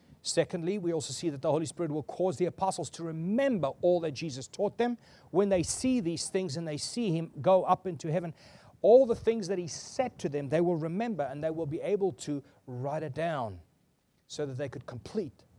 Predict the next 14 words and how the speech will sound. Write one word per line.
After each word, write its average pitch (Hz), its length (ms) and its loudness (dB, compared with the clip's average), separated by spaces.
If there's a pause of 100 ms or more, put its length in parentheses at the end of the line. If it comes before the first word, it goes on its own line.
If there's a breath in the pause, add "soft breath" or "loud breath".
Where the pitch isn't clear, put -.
the 135 80 -8
New 131 160 -6
Testament. 117 640 -12 (580 soft breath)
But 180 180 0
thirdly, 175 540 0
in 110 80 -6
the 135 80 -8
third 208 320 -2
category, 139 380 -4
what 147 180 -2
it 131 100 -6
says 190 360 -2
right 139 180 0
here, 117 460 -4